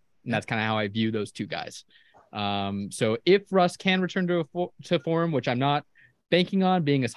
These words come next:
Seahawks fan, I have to sort of root for his imminent failure. Um, but if he does return to form, uh, I, I definitely prefer Cortland Sutton for a steady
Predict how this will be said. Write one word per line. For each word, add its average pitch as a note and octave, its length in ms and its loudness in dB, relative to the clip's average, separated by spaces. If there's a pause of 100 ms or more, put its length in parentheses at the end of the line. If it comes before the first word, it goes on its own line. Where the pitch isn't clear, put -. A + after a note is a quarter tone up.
(120)
Seahawks E3 340 0
fan, E3+ 240 0
I C3+ 60 -2
have B2+ 160 -2
to C#3 80 -8
sort C3 180 0
of A#2 120 -4
root C3 200 2
for A#2+ 120 2
his A#2+ 320 2 (260)
imminent A#2+ 320 -2
failure. F#3 560 2 (120)
Um, A#2 340 0
but A2 140 0
if - 100 2
he G3 100 -2
does B3 320 2
return G#3 320 -2
to F#3 60 -2
form, C3 500 0 (480)
uh, A#2 460 0
I, B2+ 320 0
I A#2+ 120 -2
definitely B2 420 0
prefer A#2 440 0
Cortland G#2+ 360 -4
Sutton A2 280 -2
for A2 160 0
a G#2 80 -2
steady A2 640 -2